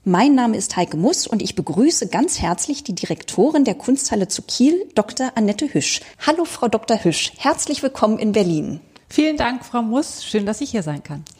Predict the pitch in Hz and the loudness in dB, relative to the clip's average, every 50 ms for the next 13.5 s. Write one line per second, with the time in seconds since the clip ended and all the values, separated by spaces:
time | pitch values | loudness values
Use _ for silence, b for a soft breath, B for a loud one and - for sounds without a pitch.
0 | B B B - - 214 196 196 269 240 - - - - - - - - - 233 | B B B -4 -2 -2 2 2 2 2 2 0 -2 -4 -6 -10 -14 -4 0 4
1 | 220 247 302 311 - 294 277 - - 269 247 - 240 214 175 165 170 196 277 349 | 6 6 6 6 2 -2 -4 -2 -2 -2 0 0 0 0 0 0 2 4 4 4
2 | 403 392 339 - 262 247 220 190 185 214 254 - - 226 196 214 - - 190 208 | 4 2 0 0 0 0 2 2 2 2 0 0 -2 -2 -4 -2 -2 0 0 0
3 | 214 202 196 180 - - - - 320 392 - 190 240 240 180 208 208 - - 190 | 0 0 -4 -4 -6 -10 -4 -2 0 2 2 2 2 2 0 -2 -4 -4 -4 0
4 | 202 254 - - - 233 220 202 - - 254 262 220 - 190 190 185 185 - - | 0 0 0 -2 -4 -4 -4 -4 -2 0 0 0 2 2 0 0 0 -2 -4 -2
5 | - 170 208 254 302 311 311 277 269 262 - 240 220 226 226 - - - - 190 | 2 4 4 6 4 2 0 0 -2 0 0 0 0 0 -2 -4 -6 -2 0 2
6 | 262 320 294 214 185 165 151 170 170 165 165 165 147 - 156 151 160 139 151 143 | 2 2 2 2 0 -2 0 0 0 2 2 2 2 0 0 -2 0 -2 -2 -2
7 | 160 156 - - - - 226 - - - - - 302 - - - 277 240 226 220 | -2 -4 -4 -6 -4 -2 0 0 -2 -4 -2 -2 -2 -2 -2 -2 0 0 2 2
8 | 202 185 180 175 214 240 220 226 220 202 214 202 190 - - 330 - - - - | 2 2 2 2 2 2 2 2 2 2 2 0 -2 0 0 0 0 0 -6 -8
9 | - - - 143 127 - - - - - - b b b b _ - 185 185 - | -10 -6 -4 -4 -2 -2 -2 -2 -4 -4 -6 b b b b _ 0 0 0 0
10 | - - 202 - - - 202 202 202 202 196 160 165 165 262 320 - - - - | -2 -4 -4 -6 -4 -2 0 0 2 2 0 0 0 0 0 0 0 -2 -4 0
11 | 220 233 202 196 208 160 190 175 - - - 165 156 151 151 165 180 233 - - | 0 2 2 2 0 0 -2 -4 -4 -4 -2 -2 0 0 0 0 0 0 -2 -4
12 | B B B B B B B B B 175 175 214 240 - - - 233 277 262 247 | B B B B B B B B B 2 2 4 4 2 2 0 2 2 4 4
13 | 196 170 180 185 185 185 202 202 196 190 | 4 4 2 2 0 0 -2 -2 -2 -4